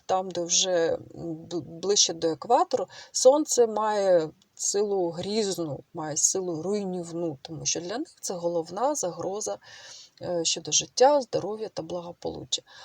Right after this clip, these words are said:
В наших краях сонячна енергія має безумовно позитивні конотації захисту, підтримки, е, і перемін до кращого.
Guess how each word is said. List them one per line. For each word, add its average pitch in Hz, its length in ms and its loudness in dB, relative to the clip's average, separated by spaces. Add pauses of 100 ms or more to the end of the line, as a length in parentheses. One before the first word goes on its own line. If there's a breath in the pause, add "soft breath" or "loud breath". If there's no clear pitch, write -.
(140 loud breath)
В - 40 -12
наших 330 400 4
краях 294 560 0
сонячна 247 640 2
енергія 196 480 -8
має 196 500 -2 (280 loud breath)
безумовно 262 960 6
позитивні 202 840 -4
конотації 175 920 -6
захисту, 320 800 2 (880 loud breath)
підтримки, 294 960 2 (880 soft breath)
е, 185 240 0 (1120)
і 262 300 0 (460)
перемін 185 600 -4 (160)
до 185 180 -6
кращого. - 760 -2